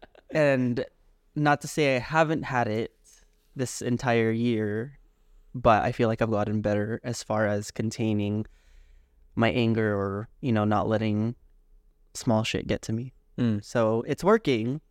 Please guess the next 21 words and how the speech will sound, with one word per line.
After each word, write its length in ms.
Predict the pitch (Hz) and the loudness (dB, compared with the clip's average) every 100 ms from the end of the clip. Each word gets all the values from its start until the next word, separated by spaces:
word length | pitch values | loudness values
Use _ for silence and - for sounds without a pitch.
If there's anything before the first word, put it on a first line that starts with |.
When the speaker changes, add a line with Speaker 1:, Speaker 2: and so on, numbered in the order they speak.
| - | -8
Speaker 1:
I'm 120 | 127 | 0
not 160 | 131 110 | 0 0
saying 560 | 131 120 117 113 120 - _ - | -2 0 0 0 -2 -6 _ -6
I'm 220 | 123 110 | -2 0
there, 560 | 113 123 107 107 131 147 _ - | 2 2 0 -4 -6 -10 _ -6
but 140 | 117 - _ | -4 -6 _
it's 180 | 123 - | -10 -2
working. 560 | 135 143 - 98 113 139 _ - _ _ _ _ _ _ - - _ _ _ _ _ | 2 2 2 -2 -2 -4 _ -20 _ _ _ _ _ _ -20 -20 _ _ _ _ _
But 320 | 165 135 113 - | -6 2 2 4
I 60 | |
don't 140 | 113 113 | 2 2
know 100 | 117 | 0
how 180 | 117 110 | 0 0
long. 520 | 110 110 107 107 120 - - - _ - - - - - 147 | 2 2 0 -2 -4 -12 -20 -20 _ -20 -20 -20 -20 -4 0
I'm 80 | |
hoping 340 | 147 147 143 131 | 4 4 4 4
I 100 | 127 | 2
can 180 | - 120 | 0 0
continue 420 | 120 - 117 113 | -2 0 0 0
this 160 | 113 | -2
for 160 | - 117 | -2 -2